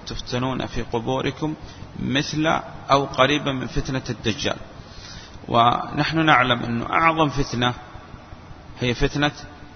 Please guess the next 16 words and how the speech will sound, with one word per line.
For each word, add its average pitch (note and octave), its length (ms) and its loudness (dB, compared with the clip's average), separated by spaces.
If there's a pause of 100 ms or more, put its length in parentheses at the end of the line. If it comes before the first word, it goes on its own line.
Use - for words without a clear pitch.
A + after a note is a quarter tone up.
(100)
الدجال، A2 540 0 (680)
وهذه، C#3+ 460 4
لكن - 380 -4
فتنة D#3 500 -2
القبر B2+ 460 4 (520)
قريب D3+ 400 4 (420)
أو C3+ 140 4
مثل C#3+ 500 2 (420)
الدجال، A#2 580 0
مع A2+ 140 2
أن C#3 180 0
فتنة C#3+ 400 -2
الدجال C3 440 -4
هي B2+ 140 -2
أعظم C#3 420 2 (220)
فتنة. G2+ 280 -6